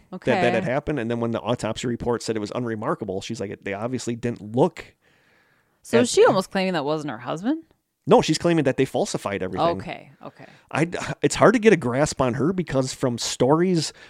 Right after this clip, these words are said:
Speaker 1: that Phil Schneider said, she was a badass just like him,
Speaker 2: Mm.
Speaker 1: where she, she, somebody was,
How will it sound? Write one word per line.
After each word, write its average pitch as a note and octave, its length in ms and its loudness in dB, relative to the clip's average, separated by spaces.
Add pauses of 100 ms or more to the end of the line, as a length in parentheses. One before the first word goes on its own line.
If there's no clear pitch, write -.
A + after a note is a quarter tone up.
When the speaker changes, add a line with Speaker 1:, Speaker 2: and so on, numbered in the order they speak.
(180)
Speaker 1:
that C3 140 -2
Phil C#3 180 2
Schneider C3 340 -2
said, D#3 260 -2
she - 200 -4
was C3+ 320 0 (580)
a B2+ 60 -2
badass B2 760 -4
just - 240 0
like B2 180 -2
him, F3 340 0
Speaker 2:
Mm. E3 320 -14 (140)
Speaker 1:
where C3 120 -2
she, C3 300 -2
she, C3+ 340 -4
somebody C3 380 -2
was, B2+ 180 -2